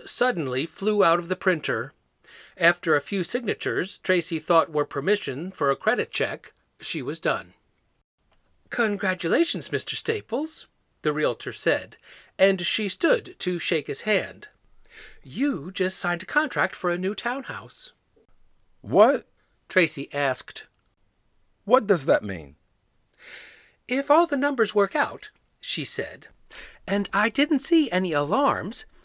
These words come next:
Speaker 1: uh, you just bought a house."
Speaker 2: "I don't even know what it's going to look like inside,"
Speaker 1: Tracy exclaimed. "Well," the realtor said, "you can go to the showroom and see everything picked out for it."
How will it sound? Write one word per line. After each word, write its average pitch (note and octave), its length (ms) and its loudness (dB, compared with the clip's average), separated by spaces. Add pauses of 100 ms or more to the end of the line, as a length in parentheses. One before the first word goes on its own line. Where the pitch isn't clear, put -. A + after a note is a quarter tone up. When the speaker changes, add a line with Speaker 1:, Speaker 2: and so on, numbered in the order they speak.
(220)
Speaker 1:
uh, D#3 40 0
you C4+ 360 -2
just - 240 -2
bought G3+ 160 2
a E3 200 -2
house." - 400 -6 (1080)
Speaker 2:
"I B3+ 100 8
don't E3+ 200 2
even C#3+ 260 4
know D3+ 180 4
what C#3+ 240 4
it's B2 120 -6
going D3 220 0
to E3 60 0
look D#3+ 240 2
like F#2 240 2
inside," E2+ 500 -2 (460)
Speaker 1:
Tracy E3+ 340 2
exclaimed. C#3+ 840 -4 (1080)
"Well," B3+ 640 0 (300)
the D#3+ 160 -6
realtor C3 460 2
said, - 460 -6 (720)
"you B3 280 -2
can B3 200 -4
go A#3+ 200 0
to B3 80 -4
the C4+ 100 -2
showroom E3 680 -2
and G#3 340 -2
see C4+ 440 -2
everything C4 440 -2
picked - 260 -6
out F#3 240 0
for - 260 -12
it." - 200 -20